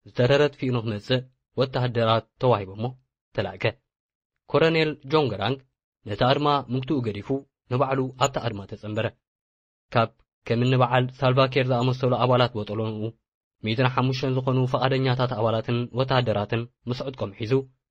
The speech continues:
"ጫካ ይሕሸና" ኢሎም ቀዲሞም ዝወፁ ተቓለስቲ ተጸንበሩ። ካብታ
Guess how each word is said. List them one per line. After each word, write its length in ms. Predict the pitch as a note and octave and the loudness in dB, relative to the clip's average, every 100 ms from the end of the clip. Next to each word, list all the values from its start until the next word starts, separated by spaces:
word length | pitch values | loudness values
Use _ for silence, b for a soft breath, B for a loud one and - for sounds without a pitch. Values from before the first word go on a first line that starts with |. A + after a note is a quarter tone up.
| _ _ | _ _
"ጫካ 300 | - A#2 B2+ D3+ | -6 -4 2 4
ይሕሸና" 480 | D3+ C3+ C3 C3+ B2+ A2 | 4 2 -2 0 0 0
ኢሎም 220 | G2+ G2+ _ _ _ _ - | -2 -6 _ _ _ _ -8
ቀዲሞም 380 | G#2 G#2+ B2+ C3 | -4 2 4 4
ዝወፁ 320 | B2+ B2+ B2 A#2+ A2+ | 4 2 0 -2 -10
ተቓለስቲ 400 | A2+ A#2+ C3 B2+ - | -8 -4 -2 -2 -6
ተጸንበሩ። 420 | G#2+ - G#2+ A2+ G#2+ _ _ _ _ _ _ - | -14 -12 -6 -4 -4 _ _ _ _ _ _ -10
ካብታ 180 | G2 | -2